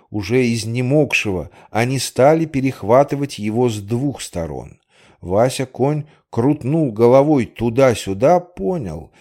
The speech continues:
что выхода нет, и нырнул в ворота первого попавшегося дома. Благо,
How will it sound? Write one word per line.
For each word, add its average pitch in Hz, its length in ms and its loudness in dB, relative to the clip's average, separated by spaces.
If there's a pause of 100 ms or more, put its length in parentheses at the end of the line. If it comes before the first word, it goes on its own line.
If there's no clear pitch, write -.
(120)
что - 380 -2
выхода 175 640 -4
нет, 104 520 -10 (280)
и 139 160 -4
нырнул 160 800 2
в 123 60 -4
ворота 151 500 4
первого 175 720 0
попавшегося 95 880 -6
дома. 69 400 -14 (640)
Благо, 156 680 2